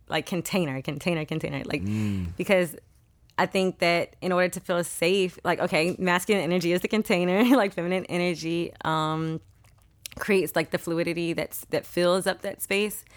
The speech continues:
Speaker 1: So that's one way I'm keep hearing container, but the container of the environment to make him feel safe and comfortable, um, to then, um, allow his emo-, like, his energy to flow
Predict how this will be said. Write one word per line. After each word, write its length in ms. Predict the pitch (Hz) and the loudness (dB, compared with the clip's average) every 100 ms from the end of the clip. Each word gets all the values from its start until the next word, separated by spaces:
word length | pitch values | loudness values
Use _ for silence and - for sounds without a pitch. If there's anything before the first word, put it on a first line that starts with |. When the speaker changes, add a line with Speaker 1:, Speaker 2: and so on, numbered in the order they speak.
| - - - - _ | -20 -20 -20 -20 _
Speaker 1:
So 160 | - 202 | 0 4
that's 220 | 175 180 | 4 2
one 480 | 180 196 196 196 190 | 2 2 4 2 2
way 160 | 180 165 | 0 0
I'm 100 | 160 | -2
keep 220 | 175 160 | -6 -4
hearing 240 | 175 151 156 | -4 -4 -6
container, 580 | 156 156 147 151 147 - - | -6 -6 -6 -8 -10 -10 -10
but 400 | 151 160 160 - _ - _ _ | 0 2 2 -4 _ -20 _ _
the 120 | 196 | -2
container 380 | 165 196 196 180 | 0 0 2 2
of 80 | 165 | 0
the 120 | 180 | -2
environment 680 | 175 165 160 170 175 170 - | -2 0 2 2 2 -2 -4
to 100 | - | -2
make 180 | 165 160 | -2 -2
him 140 | 175 165 | -2 -2
feel 280 | - 165 170 | 0 2 2
safe 300 | - 160 - | 2 -2 -2
and 120 | 156 | -6
comfortable, 760 | - 156 - 165 175 175 165 - - - | -4 -4 -4 -2 0 0 -4 -12 -12 -2
um, 420 | 151 156 156 156 _ - - - _ _ | -2 0 -4 -6 _ -20 -20 -20 _ _
to 140 | - 190 | 0 0
then, 720 | 151 185 185 175 170 165 165 _ _ _ _ _ _ _ _ _ - | 2 2 2 2 0 -4 -6 _ _ _ _ _ _ _ _ _ 2
um, 480 | 170 156 160 160 - | 4 4 0 -4 -2
allow 380 | 180 170 165 165 | 2 6 8 6
his 200 | 170 170 | 4 -4
emo-, 360 | 165 165 165 170 - | -2 -2 -2 -4 -4
like, 180 | - 170 | -2 2
his 220 | 180 165 - | 2 0 0
energy 400 | 175 170 160 160 | 0 0 0 -2
to 100 | 156 | -2
flow 400 | 165 156 156 | 0 0 -2